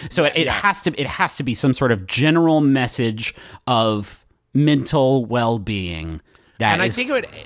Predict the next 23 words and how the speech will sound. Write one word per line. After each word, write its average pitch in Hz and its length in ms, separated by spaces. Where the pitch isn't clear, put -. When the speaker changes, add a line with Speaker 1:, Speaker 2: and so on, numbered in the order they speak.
Speaker 3:
I, 185 240
uh, 117 200
it 165 140
also 190 260
feels 165 220
like 156 100
it 143 40
would 135 100
have 135 180
to - 60
be 127 80
an 113 80
Inception 101 600
kind - 200
of 90 100
thing. - 300
I 120 100
don't 151 160
think 147 180
we 143 80
could 123 160
say, 127 280
like, 101 420